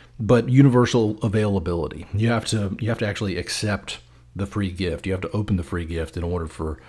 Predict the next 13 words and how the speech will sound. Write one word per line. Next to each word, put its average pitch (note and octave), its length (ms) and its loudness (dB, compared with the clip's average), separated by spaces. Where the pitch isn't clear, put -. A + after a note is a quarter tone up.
um, D#2 420 -6
for - 140 -6
that F2 200 -2
to - 60 -14
be D#2+ 140 -6
open, D#2 500 -4
open E2 260 -6
to D#2+ 60 -8
you. F#2+ 360 0
But E2+ 280 -4
so E2+ 300 0
it's - 180 -6
not B2+ 380 2